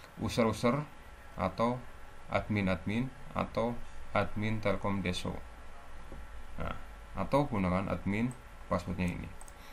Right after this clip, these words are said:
Oke. Di sini bisa kita gunakan user-user juga bisa. Coba ya, kita klik tulis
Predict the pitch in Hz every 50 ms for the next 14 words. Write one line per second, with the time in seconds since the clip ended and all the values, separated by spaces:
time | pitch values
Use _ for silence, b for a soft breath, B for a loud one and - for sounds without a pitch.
0 | B B B - - 92 - 92 87 87 B B B B B B B B - -
1 | - - - - 131 127 151 170 175 175 160 - - - - - - - - 120
2 | 117 151 160 165 156 147 143 117 120 110 107 107 110 107 104 107 104 - 113 117
3 | 120 135 135 127 110 113 95 98 90 - - 90 85 - - 98 95 107 104 95
4 | 98 - - 90 - 92 90 - - 101 95 - - - - - - - 113 104
5 | 104 107 - -